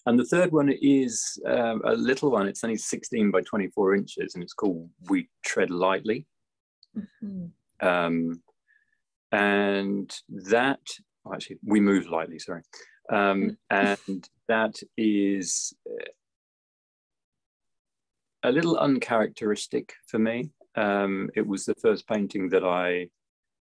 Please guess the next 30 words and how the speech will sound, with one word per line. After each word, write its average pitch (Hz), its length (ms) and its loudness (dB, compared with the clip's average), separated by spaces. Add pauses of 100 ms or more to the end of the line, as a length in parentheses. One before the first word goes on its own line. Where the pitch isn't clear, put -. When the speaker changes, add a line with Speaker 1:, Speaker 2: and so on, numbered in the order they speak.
(320)
Speaker 1:
I 117 80 0
started 104 420 2
really 101 380 2
pushing 98 360 -4
the 90 60 -4
chroma 92 440 0
up 82 160 -6
in 85 100 -8
some 87 160 -4
of 85 80 -4
the 78 80 -4
colours. 90 460 -4 (760)
Um, 92 520 0
and 92 100 -2
it, - 100 -4
it, 101 200 -4
it's, - 500 -6 (100)
uh, 95 460 -2 (840)
it's - 140 -2
an 113 80 -2
island, 104 420 -2 (360)
um, 196 640 -4
Speaker 2:
Mm-hmm. 220 300 -6 (1080)
Speaker 1:
in 104 120 2
a, 95 100 0 (260)
a, 95 40 0 (300)
a 101 60 -8
relatively 92 600 -6
calm 92 400 -8
sea. 95 440 -4